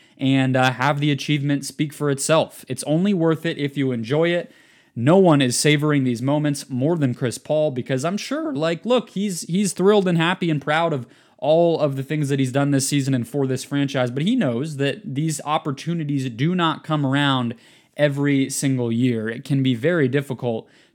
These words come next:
to, uh, recreate a season like this. <laughs> I mean, Suns fans have to know that, right? So,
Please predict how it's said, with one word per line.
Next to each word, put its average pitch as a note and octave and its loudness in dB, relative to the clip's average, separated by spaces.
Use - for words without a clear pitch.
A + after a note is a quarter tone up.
to, B2+ 2
uh, A2+ -2
recreate D#3+ -4
a B2+ -6
season E3 -2
like B2+ -2
this. A#2 -6
<laughs> - -12
I D3 -4
mean, C#3 -4
Suns D#3+ -6
fans D3+ -4
have D3 -4
to C#3+ -4
know D3+ 2
that, G#2+ -2
right? C3 2
So, C3 0